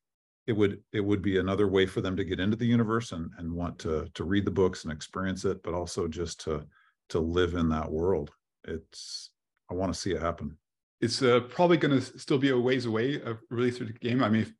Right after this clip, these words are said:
Speaker 2: I think if they were gonna release it this, this year, we would have heard something so far. We haven't even heard about when the open, uh, beta is gonna be. Uh, I mean, my, from my perspective, that, that's fine. Like, take all the time you need to really do, do the game right. Um,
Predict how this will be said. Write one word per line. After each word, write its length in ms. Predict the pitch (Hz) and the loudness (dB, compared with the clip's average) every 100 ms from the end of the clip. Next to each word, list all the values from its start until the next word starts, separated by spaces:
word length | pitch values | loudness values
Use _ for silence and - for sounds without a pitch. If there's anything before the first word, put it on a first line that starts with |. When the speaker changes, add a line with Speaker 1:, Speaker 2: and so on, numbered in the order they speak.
| _ - | _ -4
Speaker 2:
I 100 | 110 | 0
think 160 | 139 120 | 4 4
if 80 | |
they 100 | 120 | 6
were 100 | 117 | 4
gonna 220 | 113 127 135 | 4 4 4
release 300 | 120 120 120 | 4 2 -2
it 80 | |
this, 180 | 113 107 | -4 -6
this 180 | 120 110 | -6 -2
year, 180 | 113 123 | 4 4
we 100 | 113 | 4
would 140 | 117 | 2
have 80 | 107 | 0
heard 200 | 123 110 | 0 -2
something 280 | - 104 110 | -2 -4 -6
so 160 | 117 113 | -6 -4
far. 260 | 113 113 | 2 4
We 140 | 113 107 | 4 2
haven't 220 | 117 117 | 2 2
even 180 | 113 104 | 2 0
heard 220 | 113 110 | 0 0
about 260 | 104 104 | 0 -2
when 120 | 110 107 | 0 -2
the 100 | - | -2
open, 340 | 113 113 104 | -2 -2 -4
uh, 100 | 101 | -6
beta 260 | 92 113 123 | -2 -2 -2
is 120 | 123 | -4
gonna 180 | 131 123 | -4 -4
be. 280 | 131 156 - - - _ | -4 -6 -8 -20 -20 _
Uh, 260 | 123 113 113 | 0 0 2
I 80 | 127 | 4
mean, 320 | 123 120 - - | 4 4 -2 -2
my, 180 | 135 131 | 0 0
from 180 | 143 131 | 0 0
my 120 | 123 | 0
perspective, 400 | 131 139 120 117 | -2 -4 -4 0
that, 200 | 120 120 | -2 0
that's 180 | 113 - | -4 0
fine. 280 | 120 104 | 0 2
Like, 180 | 98 98 - _ _ | -2 -4 -10 _ _
take 200 | - 123 | -6 -2
all 140 | 123 123 | 2 2
the 120 | 117 | 2
time 160 | 123 | 2
you 60 | 110 | 2
need 180 | 113 117 | 2 -2
to 120 | - | -4
really 420 | 110 110 110 104 - _ _ _ _ 113 | -2 0 -2 -4 -10 _ _ _ _ 0
do, 180 | 135 | 0
do 260 | 123 - 123 | 0 -2 -2
the 80 | 117 | 0
game 280 | 127 107 110 | 0 0 0
right. 320 | 113 117 - | 0 -2 -6
Um, 460 | 110 107 107 107 | -4 -2 -2 -2